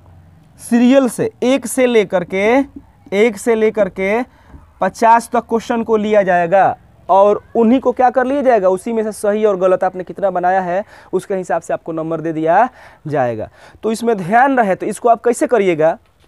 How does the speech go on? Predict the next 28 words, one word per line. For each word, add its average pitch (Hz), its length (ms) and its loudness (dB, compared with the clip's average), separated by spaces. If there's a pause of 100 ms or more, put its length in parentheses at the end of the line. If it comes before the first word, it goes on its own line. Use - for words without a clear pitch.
(800)
अब 180 100 0
सबसे - 280 0
पहली 247 300 4
बात 156 340 2
कि 196 120 -12
इसमें 214 300 -2
जो 214 100 2
क्वेश्चन 226 420 2
है, 240 120 6
अब 220 120 4
लाइन 196 400 4
से 262 140 0
सौ 247 220 0
तक 233 200 -2
दिया 214 220 2
हुआ 208 220 4
है, 180 60 4
वन, 202 280 2
टू, 202 140 -2
थ्री, 208 220 -4
फोर, 196 260 0
इससे 190 200 -6
करके 196 240 -2
हंड्रेड 190 360 -2
तक 196 80 -6
दिया 175 260 -2
हुआ 156 240 -2
है। 151 100 -14